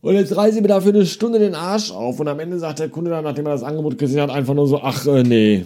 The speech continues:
nee, das, das finde ich alles doof.“ Und das ist das, was mich gerade davon abhält,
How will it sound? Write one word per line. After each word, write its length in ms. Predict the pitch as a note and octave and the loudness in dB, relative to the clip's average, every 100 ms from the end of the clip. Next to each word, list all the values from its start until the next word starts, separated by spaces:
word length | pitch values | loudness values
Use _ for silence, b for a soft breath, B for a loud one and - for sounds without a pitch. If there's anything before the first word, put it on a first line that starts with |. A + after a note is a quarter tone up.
| - | -8
nee, 220 | - G#2 G2+ | -8 -4 -2
das, 240 | G2 - | -2 -4
das 160 | F2+ - | -6 -4
finde 180 | F2 | -4
ich 80 | F2 | -4
alles 260 | C#2 D#2 - | -4 -6 -8
doof.“ 340 | D2 D2+ - | -8 -8 -10
Und 500 | E2+ G#2+ A2+ A#2+ - | -10 -6 -6 -6 -6
das 180 | C3 C#3+ | 0 2
ist 240 | C#3 A2 | 2 0
das, 220 | B2 A#2+ A2 | 0 0 0
was 160 | G#2+ | -2
mich 180 | A2+ G2+ | -2 -2
gerade 220 | G#2 G#2+ | 0 2
davon 240 | G#2 G#2+ F2+ | 0 -2 -6
abhält, 580 | G#2 A2+ G#2 G2+ - | -4 0 2 2 -2